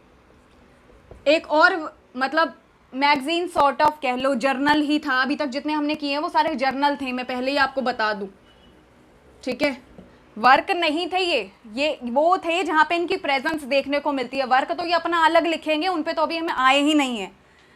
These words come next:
द Reflector, ठीक है, कब से कब तक काम किया? एटीन टेन से लेकर एटीन इलेवन, वहाँ पे तीन साल काम किया था ना।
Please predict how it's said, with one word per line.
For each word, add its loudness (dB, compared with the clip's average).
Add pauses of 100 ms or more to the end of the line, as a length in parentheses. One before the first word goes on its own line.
(400)
द -6 (260)
Reflector, -6 (1800)
ठीक -2
है, 6
कब 2
से 2
कब 2
तक 0
काम 4
किया? 2
एटीन 0 (320)
टेन 4
से 0
लेकर 4
एटीन 0
इलेवन, -2 (640)
वहाँ 4
पे -6
तीन -2
साल 2
काम 2
किया 2
था 0
ना। 0